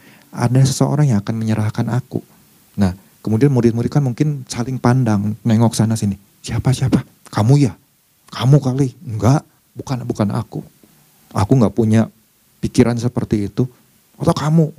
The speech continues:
Ya. Sampai akhirnya kemudian bagaimana salah satu murid yang dikasihkan menyandarkan kepalanya ke dada,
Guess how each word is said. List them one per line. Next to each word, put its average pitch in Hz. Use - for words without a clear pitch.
Ya. 104
Sampai 139
akhirnya 131
kemudian 110
bagaimana 107
salah 110
satu 104
murid 104
yang 101
dikasihkan 113
menyandarkan 101
kepalanya 101
ke 110
dada, 98